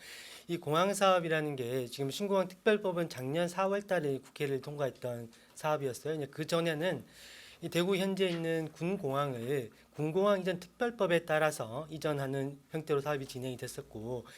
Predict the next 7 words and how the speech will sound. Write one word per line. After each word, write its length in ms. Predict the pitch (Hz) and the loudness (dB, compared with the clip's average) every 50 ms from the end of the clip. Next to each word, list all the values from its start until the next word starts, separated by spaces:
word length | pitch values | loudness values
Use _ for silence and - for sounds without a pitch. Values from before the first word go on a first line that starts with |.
| - - - | -20 -20 -8
군공항 400 | - 151 151 156 180 190 185 180 | -4 -2 0 4 4 4 4 4
이전 160 | 180 180 180 | 2 -2 -4
특별법에 500 | - - - 202 196 196 190 175 175 170 | -6 -4 -2 -2 -2 -2 0 0 0 0
따라서 560 | 175 170 165 165 156 151 - 170 180 190 190 190 - - - | 0 0 0 0 0 0 0 0 0 0 0 -2 -10 -16 -4
군공항이 640 | - 175 175 160 151 143 143 156 160 160 165 170 160 | -2 -2 0 0 0 0 2 2 0 0 0 -2 -2
위치한 580 | 131 127 - - - 160 151 135 117 123 151 147 | -4 -8 -10 -8 -4 -2 -2 -2 -2 -4 -6 -6
지방자치단체에서 1800 | - 143 127 147 151 160 165 160 - - - - - - 131 131 - - - 160 156 151 151 - 180 170 156 151 - 127 117 117 135 139 131 113 | -6 -4 -2 0 0 0 -2 -6 -10 -18 -20 -20 -16 -12 -10 -10 -10 -4 -2 -2 -2 -2 -2 0 2 2 2 2 0 -4 -2 0 2 0 0 0